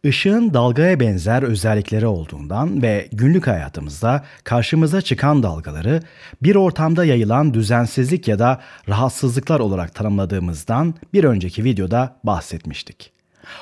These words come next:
Ortam olarak kabul edebileceğimiz suya bir çakıl taşı attığımızda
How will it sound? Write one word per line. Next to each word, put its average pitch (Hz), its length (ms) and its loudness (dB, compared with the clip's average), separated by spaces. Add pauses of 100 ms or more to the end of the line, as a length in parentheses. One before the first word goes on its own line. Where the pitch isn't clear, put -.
(160)
Ortam 180 360 2
olarak 104 300 0
kabul 135 260 2
edebileceğimiz 90 760 -2
suya 101 520 -6
bir 147 120 2
çakıl 165 360 0
taşı 87 300 -4
attığımızda 104 800 -4